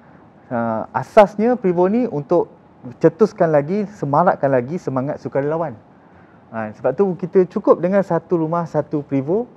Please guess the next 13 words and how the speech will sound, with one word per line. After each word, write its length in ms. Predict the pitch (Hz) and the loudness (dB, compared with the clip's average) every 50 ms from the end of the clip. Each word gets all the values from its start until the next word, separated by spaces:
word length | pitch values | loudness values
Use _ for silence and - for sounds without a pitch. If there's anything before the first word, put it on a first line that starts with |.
| - - - | -20 -14 -6
yang 160 | - 139 135 | -4 -2 -2
berdaftar, 480 | 127 160 113 123 110 - - - 196 254 - - - - - - | 0 0 -2 -2 -4 -6 -6 -6 -6 -6 -8 -10 -20 -20 -10 -6
kemudian 240 | - 165 180 196 226 | -4 -2 -2 -2 0
dia 160 | 196 180 156 | 0 2 2
akan 240 | - 190 170 160 151 | 2 0 0 -2 -2
berkembang. 320 | - 160 143 123 101 95 95 - - - - - - - - - - 117 | -4 -4 -6 -8 -10 -12 -14 -18 -20 -20 -20 -20 -20 -20 -20 -12 -6 -2
Bayangkan 400 | 123 139 151 160 165 156 185 175 | 0 0 0 0 0 2 2 2
jika 320 | 156 143 143 - 165 147 | 2 0 -2 0 0 0
semua 320 | - - 147 156 170 175 165 | 0 -2 -6 -4 -2 -2 -2
rumah 480 | 151 151 151 151 170 175 165 147 - - - - - - | -2 -4 -4 -4 -4 -4 -4 -6 -12 -20 -20 -20 -16 -10
ada 240 | - 117 127 131 147 | -6 -6 -4 -2 -2
semangat 480 | 135 - 139 135 135 147 151 - - | -4 -2 -4 -4 -4 -4 -6 -6 -8
sukarelawan, 640 | - 135 - 139 127 123 120 113 110 117 143 190 220 | -12 -8 -6 -6 -4 -4 -4 -6 -6 -6 -6 -8 -10